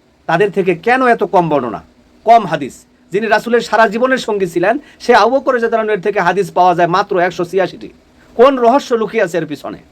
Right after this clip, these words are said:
যে যত দূরে অবস্থান করছে রাসূল সাল্লাল্লাহু আলাইহি ওয়াসাল্লাম থেকে, যে যত দূরের লোক ছিলেন,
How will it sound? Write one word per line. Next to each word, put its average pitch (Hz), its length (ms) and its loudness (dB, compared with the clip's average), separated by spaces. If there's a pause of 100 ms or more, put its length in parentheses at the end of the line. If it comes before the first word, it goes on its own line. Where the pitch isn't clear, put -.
(1600)
যে 160 240 2
যত 175 180 0
দূরে 165 220 2
অবস্থান 175 440 0
করছে 165 240 -6 (420)
রাসূল 165 240 -2
সাল্লাল্লাহু 170 420 0
আলাইহি 160 100 -2
ওয়াসাল্লাম 143 140 -4 (520)
থেকে, 143 100 2
যে 185 80 4
যত 170 360 0 (240)
দূরের 202 260 4
লোক 196 200 2
ছিলেন, 160 300 -2